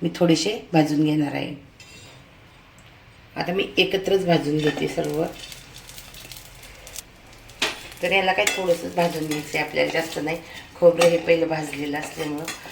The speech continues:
तर तुम्ही याला टोमॅटोही वाटून घालू शकता, थोडंसं अर्ध टोमॅटोचाही वापर करू शकता. तर मी काही ते टोमॅटोचा वापर केलेला नाही आहे.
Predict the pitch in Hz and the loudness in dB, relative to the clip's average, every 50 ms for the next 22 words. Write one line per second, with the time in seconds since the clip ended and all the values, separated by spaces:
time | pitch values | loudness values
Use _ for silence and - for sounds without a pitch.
0 | - - - - 190 180 - - - 220 208 208 208 196 196 196 196 196 196 202 | -18 -18 -8 -6 -6 -6 -4 -6 -4 -2 0 2 2 4 6 6 6 6 6 4
1 | 202 - 208 190 185 185 180 - 190 196 196 190 185 175 175 - 165 160 160 165 | 0 -2 -2 -2 0 -2 -2 0 2 2 4 6 4 4 4 2 0 0 0 -2
2 | 160 156 156 - 170 165 - - 170 - - 170 165 156 151 - - - 190 - | -2 -4 -4 -4 -6 -6 -4 -6 -8 0 2 2 2 2 -2 -6 -8 -10 -10 -10
3 | - - - - - - - - - - - 165 170 - - - 170 - 170 160 | -12 -16 -18 -20 -20 -20 -20 -20 -18 -2 2 2 4 4 2 -2 -4 -4 -2 -2
4 | 160 160 - 170 170 - 175 180 175 175 165 160 - - 170 - - 165 160 156 | -2 0 0 0 0 2 2 4 6 6 4 4 4 0 -2 -2 -4 -4 -4 -4
5 | - - 165 165 - - - 156 170 - - - - - - - - - - - | -4 -4 -6 -6 -8 -6 -6 -6 -6 -6 -10 -16 -18 -20 -20 -20 -20 -20 -20 -20
6 | - - - 175 170 180 180 - 185 180 175 - 170 - 190 175 170 170 170 - | -12 -8 -6 -6 0 2 2 2 2 0 -2 -4 -4 -2 -2 0 2 2 2 2
7 | - - 175 170 165 160 160 - 165 147 - - 170 160 160 160 151 147 143 151 | 2 2 0 0 0 0 0 -2 -4 -4 -2 -2 -2 0 0 0 -2 -2 -6 -6
8 | 156 151 151 151 165 | -6 -4 -4 -4 -4